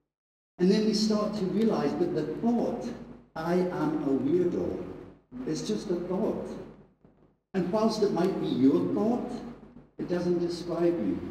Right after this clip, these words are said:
And we also start to notice that thoughts aren't solid. They appear in our awareness and we watch them in a large projection screen in our mind. To which we're the audience.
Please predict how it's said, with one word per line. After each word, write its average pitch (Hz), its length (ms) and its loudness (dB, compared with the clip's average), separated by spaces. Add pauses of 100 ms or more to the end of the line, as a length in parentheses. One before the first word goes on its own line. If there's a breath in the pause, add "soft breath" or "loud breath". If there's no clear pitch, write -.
(1400)
And 180 80 6
we 220 80 6
also 233 320 4
start 165 400 -2
to 160 80 -2
notice - 420 -2
that - 300 -4
thoughts 208 420 -2
aren't 165 260 0
solid. 180 460 0 (1400)
They 135 140 4
appear 202 640 2
in 127 140 -2
our 120 120 0
awareness 117 640 0
and 117 180 -2
we 113 240 0
watch - 220 -6
them 123 140 -2
in 117 80 0
a 113 140 -2
large - 240 -2 (120)
projection - 680 -4 (200)
screen 180 440 -2
in - 80 0
our 120 140 -2
mind. 98 400 -2 (1000)
To 139 60 4
which 139 220 2
we're 147 140 2
the - 120 2
audience. 131 640 2